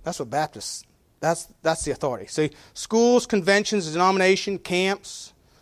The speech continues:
all those things, uh, are the scriptural authority. Um, you know, and, and many times they, the churches appeal to,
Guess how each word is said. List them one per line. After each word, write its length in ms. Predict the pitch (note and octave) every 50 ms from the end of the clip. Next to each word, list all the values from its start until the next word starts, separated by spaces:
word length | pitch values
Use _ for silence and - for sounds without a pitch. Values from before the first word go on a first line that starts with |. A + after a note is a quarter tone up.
| _ _ -
all 160 | D#3+ E3+ F3+
those 260 | E3+ F3 E3+ E3+ -
things, 460 | F3 E3 E3+ E3+ F3 E3+ - - - _ _ _ _ _ _ _ _ _ _ _ -
uh, 340 | D3+ D3+ D3 C#3+ C#3+ D3+ - - _ _ _ -
are 200 | E3 D#3+ D#3 C#3+
the 120 | D3 C#3+
scriptural 460 | - - - G3 F#3+ - - F3 D#3
authority. 680 | D3 - - F3 F3 F3 F3 E3+ E3+ E3+ E3+ E3 D#3 - - - - - _ _ _ _ _ _ -
Um, 520 | C#3+ D3 C#3+ C3+ C3+ B2+ B2+ B2 A#2 G#2+ G#2 - - - - - _ _ _ _ -
you 120 | C#3 D3+
know, 280 | D3 C#3 C3 B2+ B2 - _ _ _
and, 260 | - C3 C3 B2+ B2+ - -
and 120 | C#3+ C#3
many 140 | C#3+ D3 D3
times 400 | C#3+ E3 D3+ C#3+ D3 C#3 B2+ -
they, 300 | - C3+ C3 B2+ B2 - _ _
the 140 | - B2+ B2+
churches 400 | - - - D#3 D3 - C#3 A#2+
appeal 560 | B2 - - D#3 D3 C#3+ C#3+ C#3 C3 C3 B2+
to, 480 | - - - D3 C3+ C3 C3 B2+ A#2+